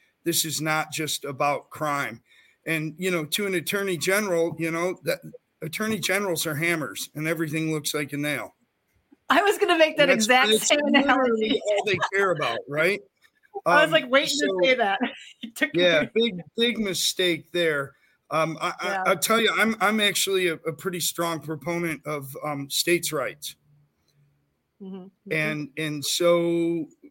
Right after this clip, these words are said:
Speaker 1: my philosophy should sort of be, these should, this, this should be an issue for each individual state. I'm not so sure of that. Um, I have to rethink all of that because a,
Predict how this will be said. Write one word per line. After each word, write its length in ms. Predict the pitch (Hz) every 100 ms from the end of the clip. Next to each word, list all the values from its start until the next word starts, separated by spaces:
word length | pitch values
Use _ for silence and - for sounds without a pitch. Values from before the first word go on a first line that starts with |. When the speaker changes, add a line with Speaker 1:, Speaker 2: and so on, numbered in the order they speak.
| _ _ _ _ _ _ _
Speaker 1:
my 300 | 156 165 175
philosophy 800 | 165 165 170 180 175 165 131 156
should 300 | 139 156 147
sort 300 | - 165 165
of 100 | 156
be, 180 | 151 160
these 200 | 151 151
should, 260 | - 156 139
this, 380 | 135 156 - - 135
this 200 | 165 160
should 240 | - 147
be 120 | 170
an 120 | 151
issue 300 | 151 147 160
for 220 | 147 156 147
each 240 | 143 -
individual 600 | 147 135 147 135 147 135
state. 580 | - - - 160 143 131 _ _ _ _ _ _ _ _ _ _ _ _ _ _ _ _ -
I'm 120 | 156
not 180 | 185 220
so 160 | - 208
sure 280 | - 214 190
of 100 | 131
that. 260 | 117 - _ _ _ 143
Um, 260 | 147 147 139
I 100 | 175
have 180 | 196 -
to 100 | 180
rethink 480 | 190 170 185 202 -
all 260 | 170 180 190
of 160 | 147
that 260 | 147 147 147
because 600 | 170 170 170 160 143 -
a, 120 | 160